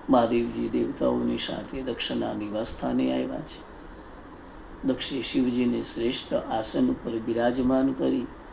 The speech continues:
તેમનું વિધિપૂર્વક પૂજન કર્યું છે, તેમજ અન્ય દેવતાઓનું પણ યથાયોગ્ય સ્વાગત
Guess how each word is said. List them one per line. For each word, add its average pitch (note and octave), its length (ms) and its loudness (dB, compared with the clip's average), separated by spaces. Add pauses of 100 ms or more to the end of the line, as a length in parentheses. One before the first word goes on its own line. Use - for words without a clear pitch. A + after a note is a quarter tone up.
(360)
તેમનું A#2 400 2
વિધિપૂર્વક B2 640 4
પૂજન B2+ 500 -4
કર્યું A2+ 340 -6
છે, - 120 -14 (1120)
તેમજ B2+ 300 4 (220)
અન્ય F#3 300 8
દેવતાઓનું B2+ 920 6
પણ A#2 240 0 (160)
યથાયોગ્ય C#3 680 4
સ્વાગત C#3 560 4